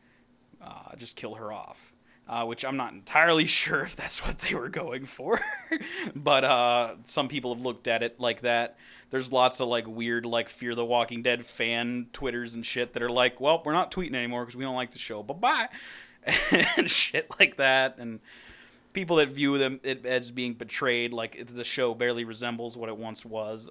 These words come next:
That, like, I think the cast members from the original season only amount to two. There's Alicia and Strand.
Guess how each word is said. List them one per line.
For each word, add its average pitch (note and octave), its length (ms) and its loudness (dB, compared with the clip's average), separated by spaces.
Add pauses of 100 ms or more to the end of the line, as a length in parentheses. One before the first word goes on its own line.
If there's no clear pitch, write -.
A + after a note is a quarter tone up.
That, C3 280 -10
like, B2 320 0
I B2+ 80 -4
think F3+ 480 0
the B2+ 140 -2
cast - 480 -6
members A#2 480 -6
from A2+ 340 -4
the G#2+ 300 -8 (1700)
original B2+ 540 -2
season A#2+ 500 -4
only A#2 260 -4
amount A2+ 300 -4
to G2+ 80 -14
two. G#2+ 540 -6 (200)
There's G#2 240 -12
Alicia C#3 460 0
and B2 180 0
Strand. G#2 640 -6